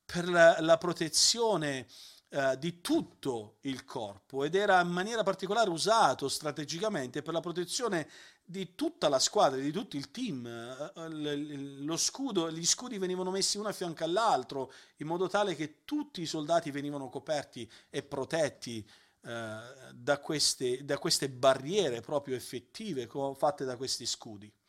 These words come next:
In quelle fasi iniziali di battaglia, in effetti, i soldati che erano in prima linea, si inginocchiavano dietro i loro scudi così grandi per proteggere se stessi e fornire una barriera proprio di difesa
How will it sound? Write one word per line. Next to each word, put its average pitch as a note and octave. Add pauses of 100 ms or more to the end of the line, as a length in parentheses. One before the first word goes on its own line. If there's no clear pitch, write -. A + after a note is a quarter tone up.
(760)
In D#3+
quelle E3+
fasi A#3
iniziali F3+
di C#3+
battaglia, B2
in B2+
effetti, C#3+
i C#3+
soldati D#3 (720)
che -
erano C#3+
in C3+
prima C#3
linea, C3 (240)
si -
inginocchiavano C#3+
dietro C#3+
i C3+
loro C3+
scudi C#3
così C#3+
grandi C3+ (360)
per D#3+
proteggere F3+
se -
stessi C3
e F3
fornire F#3
una D#3
barriera E3
proprio F#3+
di D#3
difesa E3